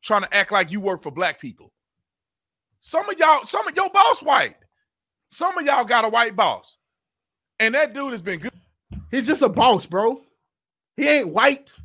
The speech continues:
Speaker 2: He ain't, he's just a boss. Your boss is your boss. It don't matter what color it is. Like, I'm not saying, okay, some people gonna argue,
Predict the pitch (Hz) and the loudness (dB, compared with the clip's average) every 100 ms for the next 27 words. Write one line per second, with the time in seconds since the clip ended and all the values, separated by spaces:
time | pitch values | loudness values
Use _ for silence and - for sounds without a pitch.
0 | _ _ - 302 285 254 _ _ _ - | _ _ -4 0 0 -2 _ _ _ -20
1 | - _ _ _ _ 277 349 262 202 202 | -20 _ _ _ _ -4 -2 -4 -2 -2
2 | 156 180 175 277 294 196 185 160 160 - | -2 -4 0 0 0 -4 -4 -4 -8 -10
3 | - _ _ _ _ _ _ _ _ 294 | -20 _ _ _ _ _ _ _ _ -10
4 | 294 285 254 240 - 240 226 208 185 170 | -6 -4 -4 -6 -8 -6 -4 -4 -6 -10
5 | 143 143 _ 233 226 _ 285 285 - _ | -14 -18 _ -14 -14 _ -6 -4 -6 _
6 | - _ _ _ - - _ _ 180 _ | -20 _ _ _ -20 -20 _ _ _ _
7 | _ _ 196 254 220 240 185 190 165 151 | _ _ -4 -4 -2 -6 -6 -6 -8 -8
8 | 220 254 220 202 185 185 165 | -8 -6 -4 -2 -2 -2 -4